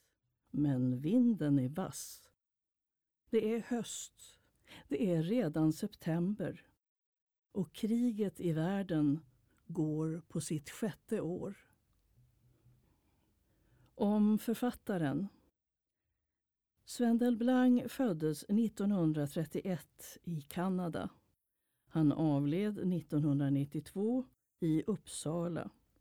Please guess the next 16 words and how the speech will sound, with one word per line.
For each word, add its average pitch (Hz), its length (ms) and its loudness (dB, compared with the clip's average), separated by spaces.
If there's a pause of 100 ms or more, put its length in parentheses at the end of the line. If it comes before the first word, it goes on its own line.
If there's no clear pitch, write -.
(720)
Han 202 180 0
flyttade 196 440 -2
till 196 160 -2
Vagnhärad 196 1000 2
nittonhundratrettiofyra 151 1600 -2 (540)
och 156 140 -2
till 156 120 -4
Södertälje 151 960 -2
nittonhundrafyrtiofyra. 202 1600 -2 (1500)
Romanen 208 720 4
Stadsporten 208 1160 -2
är 165 260 0
en 185 200 -2
del 151 420 -2 (180)
i 160 100 -2
Hedebysviten 156 1400 -2